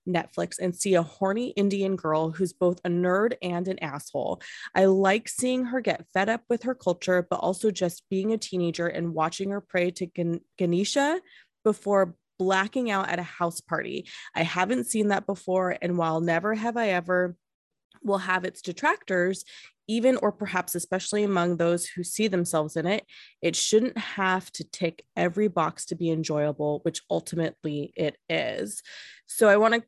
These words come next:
talk about a couple of different things. Like, is Mindy Kaling just sort of scratching the surface on what we could potentially get in terms of content if we had more Indian creators?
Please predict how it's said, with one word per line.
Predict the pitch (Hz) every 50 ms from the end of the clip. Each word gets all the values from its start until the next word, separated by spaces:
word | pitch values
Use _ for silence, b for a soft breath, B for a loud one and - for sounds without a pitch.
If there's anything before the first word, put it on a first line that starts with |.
| _ _ -
talk | - 233 226
about | 240 226 190
a | -
couple | - 220 196 196 196
of | 190
different | 185 180 175 151 170
things. | - 170 147 135 185 185 - -
Like, | 190 180 170 170 - - B B B B B _ -
is | 208 208 208 208 185 175
Mindy | 196 208 214 226 214 254 233
Kaling | - - 226 226 220 226 233 226 233
just | 220 220 196 - -
sort | 202 185
of | 180 175
scratching | - - - - - 190 185 196 - - 220 208 208
the | 190 185
surface | 175 - - - 175 175 170 214 214 220 - -
on | 196 180 175 165
what | 175 170 - -
we | 185 180
could | 180 - - 185 160 - -
potentially | - 175 - 185 170 170 - - 185 175
get | - - 160 160 170 - -
in | 185 170
terms | 170 - 185 170 170
of | 175 160 -
content | - - 156 143 160 165 185 180 - -
if | 165 165 -
we | 175 165
had | 143 - - 151 156 165 165
more | 175 170 170 160 160 - -
Indian | - 170 165 160 165 165 160 165
creators? | - - 165 156 156 156 175 208 262 285 302 330 320 -